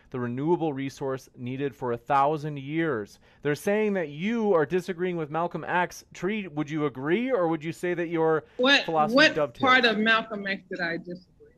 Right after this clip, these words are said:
Speaker 2: I mean, I, I love when these white people wanna sit up here. He's just trying to call me a coon on a down low. But you gotta sit up here and tell me, what did Malcolm X say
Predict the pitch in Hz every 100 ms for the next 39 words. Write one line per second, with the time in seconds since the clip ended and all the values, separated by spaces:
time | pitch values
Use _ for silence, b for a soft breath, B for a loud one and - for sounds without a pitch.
0 | _ _ _ _ 202 214 202 233 240 262
1 | 262 285 285 247 220 196 190 214 214 -
2 | 220 196 190 185 180 - 202 180 - 190
3 | 170 160 _ _ 285 285 277 262 - 247
4 | 220 240 214 196 180 - 254 233 190 175
5 | - _ _ _ _ 202 214 190 - 196
6 | 185 175 165 - - 202 185 - - 233
7 | 262 240 220 - 220 214 220 214 - 233
8 | 214 202 185 262 285 392 370 285 262 269
9 | 254 226 226 - 214 185 180